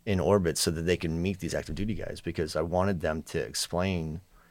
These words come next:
themselves to the rock stars of our industry. And the rock stars of our industry are the ones that are like, "Yeah, we need more of you." So it, it was just,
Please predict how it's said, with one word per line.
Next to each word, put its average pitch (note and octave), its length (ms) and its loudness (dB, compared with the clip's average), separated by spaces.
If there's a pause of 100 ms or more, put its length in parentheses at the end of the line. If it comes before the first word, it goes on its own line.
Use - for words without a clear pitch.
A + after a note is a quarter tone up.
(320)
themselves D#2+ 880 0 (300)
to E2+ 800 0 (260)
the F2+ 100 -2
rock F2 200 6
stars D#2+ 300 0
of C#2+ 80 -4
our C#2+ 100 -2
industry. G#1+ 440 -10 (540)
And G2+ 300 2
the E2+ 100 2
rock G2+ 160 8
stars D#2+ 200 2
of D#2 80 -4
our D#2 80 0
industry D2+ 560 -4
are D2 180 -2
the D2 80 -10
ones D2+ 240 -2
that C#2 100 -6
are D2 80 -2
like, C2+ 200 -4 (500)
"Yeah, F2+ 160 2
we F2 160 0
need F2 160 0
more E2+ 240 -2
of D2 100 -6
you." C2+ 200 -10
So F2 260 0
it, G#2 200 0
it D3 40 4
was D3+ 180 6
just, - 340 0